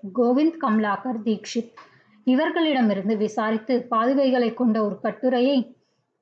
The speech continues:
சாயி லீலா சஞ்சிகையில் தொகுப்பு இரண்டு, எண் ஒன்று, பக்கம் இருபத்தைந்தில் பதிப்பித்துள்ளார். அது கீழ்க்கண்டவாறு. சக வருடம் ஆயிரத்தி எட்நூத்தி முப்பத்தி நான்கில் பம்பாயை சேர்ந்த டாக்டர் ராம்ராவ் கோதாரி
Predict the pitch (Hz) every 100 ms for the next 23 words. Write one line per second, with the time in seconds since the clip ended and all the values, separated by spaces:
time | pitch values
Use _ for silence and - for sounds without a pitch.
0 | _ - 226 240 302 277 269 269 277 285
1 | 208 202 208 202 190 220 226 240 214 247
2 | 269 220 208 233 240 269 214 220 233 202
3 | 202 233 277 240 - - 240 214 220 233
4 | 233 214 208 254 - _ _ _ _ -
5 | 240 240 262 226 240 202 190 190 - 240
6 | 247 254 254 254 220 208 190 180 - -
7 | _ _ _ _ _ _ _ _ _ _
8 | _ _ _ _ _ 277 269 403 381 247
9 | 214 202 190 254 - - 240 240 269 -
10 | 269 254 208 214 202 254 240 240 185 175
11 | 208 240 - 214 233 254 294 339 381 339
12 | 226 202 196 196 - 220 202 214 233 269
13 | 311 311 233 214 202 202 208 -